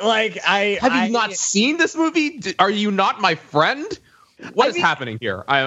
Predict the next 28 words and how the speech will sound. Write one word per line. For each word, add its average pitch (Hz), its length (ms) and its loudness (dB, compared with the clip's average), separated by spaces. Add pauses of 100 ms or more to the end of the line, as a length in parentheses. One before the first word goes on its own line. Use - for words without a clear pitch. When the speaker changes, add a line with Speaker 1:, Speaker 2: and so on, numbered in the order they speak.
(160)
Speaker 2:
I'm, 131 160 -2
I'm, 131 140 0
Speaker 1:
okay, 120 100 0
Speaker 2:
I'm 117 60 -2
Speaker 1:
so, 262 220 2
Speaker 2:
just - 140 -4
Speaker 1:
I 262 40 4
mean, 285 180 -2
Speaker 2:
beyond. 226 140 -8
Speaker 1:
I 233 100 2
mean, 269 220 -2
I, 226 220 0
I, - 240 -8
it's - 200 0
Speaker 2:
I'm 202 100 2
gonna 311 100 0
Speaker 1:
just 254 40 -6
Speaker 2:
go 277 100 0
back 262 200 -2
to 240 80 0
recording 202 380 -2
my 160 280 0
Bob 160 280 -2
Dylan 151 240 0
Guns 143 200 0
N' 131 100 -4
Roses 123 300 -2
cover. 120 320 0